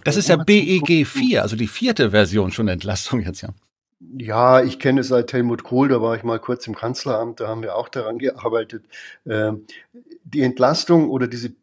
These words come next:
Speaker 2: der Bürokratieabbau scheitert immer daran, dass man irgendwelche Gesetze wegwirft, die ohnehin kein Mensch mehr beachtet, weil es den Gegenstand nicht mehr gibt. Ja, also ich sag mal, eine der großen <laughs> Leistungen der Regierung Kohl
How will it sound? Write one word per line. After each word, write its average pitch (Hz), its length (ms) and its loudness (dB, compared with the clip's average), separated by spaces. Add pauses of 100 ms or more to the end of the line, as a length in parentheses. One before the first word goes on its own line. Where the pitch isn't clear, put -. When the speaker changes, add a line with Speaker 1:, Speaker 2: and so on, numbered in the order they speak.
(100)
Speaker 2:
der 131 80 0
Bürokratieabbau 135 1080 -2
scheitert 127 520 -4
immer 131 240 -2
daran, 117 500 -4
dass 135 180 -6
man 127 120 -2
irgendwelche 123 540 -6
Gesetze - 640 -8
wegwirft, 120 760 -6 (360)
die 131 220 -8
ohnehin 135 400 2
kein 123 220 -4
Mensch 117 240 -2
mehr 120 140 -2
beachtet, 110 520 -6
weil 117 120 -2
es 117 60 -14
den 117 120 -6
Gegenstand 117 640 -4
nicht 101 240 -8
mehr 104 140 -4
gibt. - 420 -12
Ja, 104 120 -4
also 131 200 -4
ich 117 100 -8
sag 120 200 -8
mal, 117 120 -6
eine 120 200 -6
der 117 100 -14
großen 120 300 -10
<laughs> - 0 -
Leistungen 127 500 -2
der 113 160 -4
Regierung 104 420 -6
Kohl 139 300 0